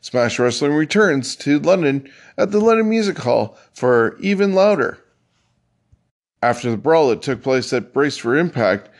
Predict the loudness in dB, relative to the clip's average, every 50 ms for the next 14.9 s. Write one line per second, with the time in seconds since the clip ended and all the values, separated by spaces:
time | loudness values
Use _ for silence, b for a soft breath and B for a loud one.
0 | b b _ -10 -8 -6 -4 -2 -2 -2 -2 -2 0 2 4 4 4 2 0 -2
1 | -4 -6 -8 -2 0 2 2 2 0 -2 -4 -4 -4 -2 -2 -4 -6 B B B
2 | B B -4 -4 -4 -2 -4 -4 -4 -2 0 2 2 2 2 0 0 2 2 2
3 | 2 2 0 -2 0 0 -2 -2 -2 -2 -2 -2 -2 0 2 2 2 2 0 -2
4 | -4 b b b b b _ -4 -2 -2 0 -2 -2 -2 -2 0 0 0 -2 -4
5 | -8 -16 _ -6 -2 -2 0 0 -2 -4 -6 -10 -6 -2 0 0 0 0 0 0
6 | -2 -2 -4 -6 -8 -8 -6 -2 0 0 0 0 -2 -6 -12 _ _ -20 -20 -20
7 | -20 -20 _ _ _ _ _ _ _ _ _ _ _ _ _ _ _ _ _ _
8 | _ -4 -2 0 2 2 2 2 0 0 -2 -2 -4 -4 -4 -6 -6 -4 -2 -2
9 | -2 -2 -4 -8 -10 -8 -4 -2 -2 -2 -2 -2 -2 -2 -2 -2 -4 -4 -2 -2
10 | -2 -2 -4 -6 -6 -4 -4 -4 -2 -2 0 0 0 0 0 0 -2 -4 B B
11 | B B B -2 0 0 0 0 0 0 0 0 0 -2 -4 -2 -2 -2 -2 0
12 | 0 0 0 0 0 -2 -2 -2 0 0 2 2 0 0 -2 -2 -4 -6 -4 -4
13 | -4 -4 -6 -8 -6 -4 -4 -2 -4 -4 -6 b b b b -4 -2 -2 -2 -2
14 | -2 -2 -2 0 0 -2 -6 -6 -4 -4 -2 -2 -2 -4 -6 -8 _ _